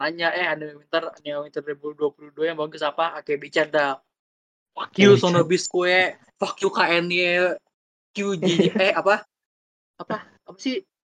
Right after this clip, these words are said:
Speaker 1: S N K. Gua
Speaker 2: Ap-,
Speaker 1: sampai lupa nama
Speaker 2: oh,
Speaker 1: judulnya.
Speaker 2: S N K.
Speaker 1: Walaupun di S N K ada Ishikawa Yui, cuman ya udah fuck you, jelek, shonen, anjing.
Speaker 2: Tidak cocok ya untuk bocah-bocah shonen, tapi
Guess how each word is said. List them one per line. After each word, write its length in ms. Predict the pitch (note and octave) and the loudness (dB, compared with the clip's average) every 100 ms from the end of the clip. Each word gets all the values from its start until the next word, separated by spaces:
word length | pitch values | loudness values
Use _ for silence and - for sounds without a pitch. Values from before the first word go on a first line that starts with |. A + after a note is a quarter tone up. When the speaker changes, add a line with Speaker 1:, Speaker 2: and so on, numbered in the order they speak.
| - | -8
Speaker 1:
S 160 | F3 G#3 | -2 0
N 160 | G3+ | 0
K. 320 | G3 A3 G#3 | 2 4 4
Gua 160 | E3 F3 | 4 2
Speaker 2:
Ap-, 80 | D#3+ | 2
Speaker 1:
sampai 80 | D3 | 0
lupa 240 | C#3+ E3+ | 2 0
nama 80 | D#3+ | 0
Speaker 2:
oh, 80 | D#3 | 0
Speaker 1:
judulnya. 480 | D#3 D#3 E3+ F3 | 2 4 2 -2
Speaker 2:
S 0 | |
N 80 | F3 | -4
K. 0 | _ _ _ _ _ - _ | _ _ _ _ _ -20 _
Speaker 1:
Walaupun 320 | D#3 E3+ E3+ F3 | 2 2 4 4
di 40 | |
S 80 | F3 | 2
N 80 | E3+ | 0
K 80 | E3+ | 0
ada 160 | E3+ | 0
Ishikawa 400 | E3+ F#3 E3+ E3+ | 0 2 4 4
Yui, 240 | F3 F#3+ F3+ | 6 4 4
cuman 320 | E3+ F3+ E3+ | 0 -4 -4
ya 160 | C#3+ C#3+ | -2 -2
udah 120 | C#3+ | -4
fuck 200 | - - - | -8 -18 -10
you, 160 | E3+ | -6
jelek, 400 | D3+ D3+ E3+ - | -2 0 0 0
shonen, 360 | C#3+ C#3 D#3+ D#3 - C#3+ _ _ _ | -2 -2 -2 -4 -12 -20 _ _ _
anjing. 280 | B2+ D3+ E3 _ _ _ _ _ _ _ _ _ _ - | -14 -14 -20 _ _ _ _ _ _ _ _ _ _ -10
Speaker 2:
Tidak 240 | C3 B2 | -2 -2
cocok 320 | B2 B2+ - - | 0 -4 -4 -8
ya 120 | D#3 D#3+ | -8 -8
untuk 280 | D3 C3 C3 | -6 -4 -2
bocah-bocah 400 | B2+ C3 C3 C3+ | 0 2 2 2
shonen, 400 | C3 B2+ C#3 D3 | 2 2 2 -2
tapi 280 | C#3+ D3+ | -2 -2